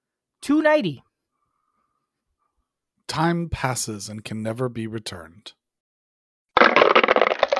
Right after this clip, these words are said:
Speaker 1: Thank you, Julius, for that deep thought.
Speaker 2: I thought so. I thought it was
Speaker 1: <laughs>
Speaker 2: particularly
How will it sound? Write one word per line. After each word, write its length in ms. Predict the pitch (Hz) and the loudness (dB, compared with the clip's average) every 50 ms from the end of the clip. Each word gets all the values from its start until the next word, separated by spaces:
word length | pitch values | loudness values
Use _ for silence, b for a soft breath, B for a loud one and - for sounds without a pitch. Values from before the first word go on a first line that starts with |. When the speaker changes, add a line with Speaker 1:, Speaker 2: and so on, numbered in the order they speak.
| - - - - - - - - - _ _ _ _ _ _ _ _ _ _ _ _ _ _ _ _ _ _ _ _ _ _ _ _ _ _ _ _ _ _ _ _ _ _ _ - | -4 -4 -2 -2 -2 -4 -4 -10 -14 _ _ _ _ _ _ _ _ _ _ _ _ _ _ _ _ _ _ _ _ _ _ _ _ _ _ _ _ _ _ _ _ _ _ _ 0
Speaker 1:
Thank 200 | 208 208 226 208 | 2 2 2 4
you, 120 | 220 226 196 | 2 2 2
Julius, 340 | 165 202 208 202 202 196 185 | 2 2 2 4 2 2 0
for 160 | - 208 196 | -2 -2 0
that 160 | 190 185 185 | 0 -2 -2
deep 180 | - 208 202 - | -2 -4 -4 -2
thought. 360 | - 214 214 202 180 - - - _ _ _ _ _ _ _ _ _ _ - - | 0 2 2 2 0 -2 -10 -20 _ _ _ _ _ _ _ _ _ _ -14 -8
Speaker 2:
I 80 | 151 143 | -6 -2
thought 240 | - - 180 160 | 2 4 4 4
so. 240 | - - 120 107 104 _ _ | 2 0 -4 -4 -6 _ _
I 60 | - | -8
thought 140 | 143 - 180 | -2 0 2
it 60 | 165 | 2
was 120 | 151 143 - | 2 -2 -6
Speaker 1:
<laughs> 0 | |
Speaker 2:
particularly 840 | _ - 131 123 113 170 165 220 214 156 139 131 131 123 123 120 | _ -8 -8 -2 0 2 2 4 4 2 2 2 2 2 0 0